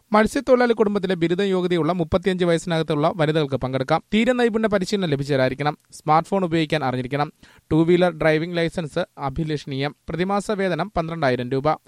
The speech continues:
ബയോഡേറ്റയും വിദ്യാഭ്യാസ യോഗ്യത, പ്രവൃത്തി പരിചയം എന്നിവ തെളിയിക്കുന്ന അസൽ സർട്ടിഫിക്കറ്റുകളുമായി മുപ്പത്തിയൊന്നിന് രാവിലെ പതിനൊന്നിന് കമലേശ്വരത്തുള്ള മേഖലാ ഡെപ്യൂട്ടി ഡയറക്ടറുടെ ഓഫീസിൽ അഭിമുഖത്തിനായി ഹാജരാകണമെന്ന് സാഫ് നോഡൽ ഓഫീസർ അറിയിച്ചു.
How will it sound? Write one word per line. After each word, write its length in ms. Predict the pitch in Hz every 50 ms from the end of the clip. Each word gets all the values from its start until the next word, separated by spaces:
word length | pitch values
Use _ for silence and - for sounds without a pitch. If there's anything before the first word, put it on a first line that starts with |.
| _ _ _ _ _ _
ബയോഡേറ്റയും 600 | - 202 214 226 254 269 269 262 214 247 247 240
വിദ്യാഭ്യാസ 400 | 226 208 180 214 220 214 220 214 -
യോഗ്യത, 280 | 226 214 208 196 190 214
പ്രവൃത്തി 400 | 208 202 190 185 180 190 - 220
പരിചയം 320 | 196 202 196 180 202 196
എന്നിവ 160 | 190 190 190
തെളിയിക്കുന്ന 380 | 175 185 175 175 165 170 165 175
അസൽ 260 | 190 170 165 - 196
സർട്ടിഫിക്കറ്റുകളുമായി 720 | 190 - 196 175 190 185 180 170 180 170 165 151 147 180 -
മുപ്പത്തിയൊന്നിന് 640 | 185 165 156 - 196 196 180 202 190 185 180 175
രാവിലെ 300 | 165 165 151 151 156 170
പതിനൊന്നിന് 480 | 165 - 156 147 160 165 151 135 135 135 - _ - - - - _ -
കമലേശ്വരത്തുള്ള 680 | - 180 185 202 220 233 - - 220 208 196 190 165 170 170
മേഖലാ 380 | 170 160 165 170 - 185 190
ഡെപ്യൂട്ടി 360 | 185 165 180 170 190 180 175 170
ഡയറക്ടറുടെ 400 | 160 160 165 160 - 175 165 165
ഓഫീസിൽ 380 | 156 147 151 151 139 - 175 - -
അഭിമുഖത്തിനായി 680 | 147 139 151 175 180 170 165 160 151 139 139 160 180
ഹാജരാകണമെന്ന് 800 | 156 151 147 156 175 170 175 175 170 160 156 139 120 113 127 170 233 - _ _ -
സാഫ് 360 | - - 196 202 233 - - -
നോഡൽ 320 | 175 175 185 190 190 202 -
ഓഫീസർ 400 | 160 170 - - 151 - 131 117
അറിയിച്ചു. 340 | 117 120 131 127 - -